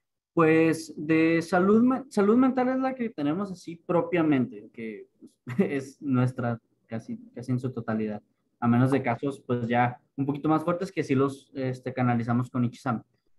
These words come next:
Pero en, en temas de salud, pues, sí hemos, hemos llevado, y es una de las tareas que también se ha propuesto el, el instituto por otra problemática social que existe, que es el embarazo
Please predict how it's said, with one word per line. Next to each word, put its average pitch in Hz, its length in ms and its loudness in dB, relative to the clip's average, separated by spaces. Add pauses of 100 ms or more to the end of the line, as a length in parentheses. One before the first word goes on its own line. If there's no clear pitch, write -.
(340)
Pero 202 500 4
en, 160 600 0
en 175 160 0
temas 202 220 0
de 240 60 -4
salud, 202 260 0
pues, 208 140 -4
sí 226 140 2
hemos, 254 460 -2 (300)
hemos 202 500 -4
llevado, 143 1000 0
y 139 380 -4
es 139 140 -6
una 185 160 -2
de 185 60 0
las 160 160 -4
tareas 131 380 -4 (260)
que 143 80 -2
también 131 400 2
se 143 120 -4
ha 147 80 -2
propuesto 151 540 -4
el, 117 220 -4
el 120 140 -6
instituto 139 760 -2 (300)
por 127 180 4
otra 131 320 4
problemática 135 600 -2
social 123 360 -10
que 135 100 -10
existe, 139 380 -4
que 123 100 -8
es 120 100 -8
el 131 100 2
embarazo 135 600 2